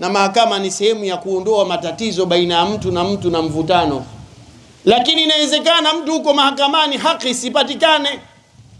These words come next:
Hata wakati wa Mtume sallallahu alaihi wasallam yametokea hayo. Mtume sallallahu alaihi wasallam kwenye hadithi sahihi aliyopokea Imam Bukhari na Imam Muslim, "Innakum takhtasimuna ilayya,"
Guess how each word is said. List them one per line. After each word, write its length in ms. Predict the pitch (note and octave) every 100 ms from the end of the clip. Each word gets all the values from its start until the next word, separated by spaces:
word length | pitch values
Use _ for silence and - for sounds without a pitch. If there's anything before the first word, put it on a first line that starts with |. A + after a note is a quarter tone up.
| -
Hata 380 | B3+ F4 F4 D#4+
wakati 460 | D#4 D#4 D4 C#4+
wa 200 | C#4 C4+
Mtume 600 | C4+ C4+ - F4+ F#4 D#4
sallallahu 380 | B3+ C4+ B3 C4
alaihi 180 | C4 B3
wasallam 420 | A3+ B3+ A3+ F#3
yametokea 600 | G3+ G3+ G3 F3 G3 D#3
hayo. 280 | C#3+ C3 A2+ - - _ _ _ - - _
Mtume 320 | E3 E3 B3 A3+
sallallahu 300 | A3 G#3+ G#3
alaihi 80 |
wasallam 220 | B3 A3+ G#3+
kwenye 160 | G#3+
hadithi 400 | F3+ - B3 A#3+
sahihi 320 | A#3 B3 D4+
aliyopokea 640 | C#4 C4+ B3+ B3 C#4 C#4 B3
Imam 360 | B3 B3+ B3+
Bukhari 400 | B3 B3 C#4+ C4+
na 120 | B3
Imam 500 | B3 B3+ D#4+ F4 E4+ - _ _
Muslim, 500 | G3+ B3+ G#3+ A3+ G3+ - - _ _ _ _ _ _ _ -
"Innakum 600 | C4 B3 A3+ G#3+ G#3 G3
takhtasimuna 920 | G3+ - F#3+ - F3 F3 G3 D#3+ D#3
ilayya," 520 | D3 D#3 C#3 B2+ B2